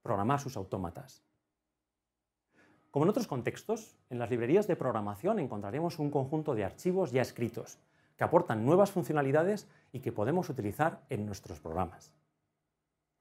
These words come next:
Por redes neuronales se entiende el sistema de aprendizaje y procesamiento automático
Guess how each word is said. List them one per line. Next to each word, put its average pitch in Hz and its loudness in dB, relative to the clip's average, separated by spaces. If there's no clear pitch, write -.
Por 107 0
redes 143 4
neuronales 117 2
se - -10
entiende 170 2
el 143 -2
sistema 160 -2
de 123 4
aprendizaje 101 -2
y 156 0
procesamiento 113 -2
automático 135 -2